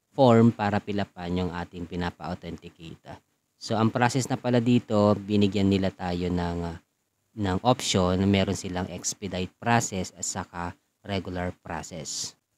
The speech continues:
Nung nagpunta nga ako dito sa may Ali Mall, ang process nila for regular is, ah, five working days. Yung expedite naman nila ay, ah, two working days. After few hours kong pagpila, mga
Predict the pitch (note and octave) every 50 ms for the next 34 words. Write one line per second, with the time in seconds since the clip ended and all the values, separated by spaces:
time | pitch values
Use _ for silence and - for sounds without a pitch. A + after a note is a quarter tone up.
0 | - D3+ D3+ D#3 D#3+ D3+ C#3+ - D3+ C#3+ D3 D3 D3 C#3 C3 C#3 C3+ B2+ B2 A#2
1 | B2+ A2+ - B2 A2+ A2 G#2+ G#2+ G2+ G2+ G2+ G#2 G2+ G2 F#2 F2 F2 F2 F2 F2+
2 | F#2+ F#2+ - G2 F#2+ G2 - A2 - - G#2+ G2+ F2+ F#2 F2+ - - G#2 G2+ G2
3 | F#2+ F#2+ F#2 F#2 - - A2 A#2+ A#2+ A2+ G#2+ C3+ B2+ A#2+ G#2 G2 G2 G2+ - F#2
4 | G2+ G2 G2 G2 F#2+ F#2 - - G2+ G2 - - G2 F#2+ F#2 F#2 F2+ G2 F#2+ F#2+
5 | F2+ - F#2+ F2+ F2 F2 E2 F#2 F#2 F2+ F2 F2 E2+ - - - F#2 F#2 - _
6 | _ _ _ _ _ _ _ _ _ _ _ _ _ _ _ _ _ _ _ -
7 | B2 A#2+ A#2 A#2 A2+ A#2 B2 B2 A#2+ A#2 - - - - - B2 A#2 A2+ A2+ -
8 | - A#2+ A2 A2 G#2+ G#2+ G#2 G#2 G2 F#2 F2 F2 F2 - - F2+ F2 E2+ F2 F2
9 | F2 F2 F2 E2+ G#2 - _ _ - D#3 D#3 D3 C3+ A#2+ A2+ G#2+ G2 - - F#2+
10 | F2+ F2+ E2 E2+ E2+ D#2+ D#2+ E2 D#2+ - - - - - - _ _ _ _ _
11 | _ - C3+ C#3 - - - _ - C3 B2 B2 A#2+ A#2+ A2+ - - B2+ B2 A#2+
12 | A#2+ A#2 A2+ A2+ A2 A2 G#2+ A2 G#2+ G2+ - - - - G#2 G2+ - G#2 G2+ F#2+
13 | - - F#2+ F2 E2+ E2+ E2+ E2+ E2+ F2 F2+ F2+ F2+ F2 F2 F2 E2+ E2+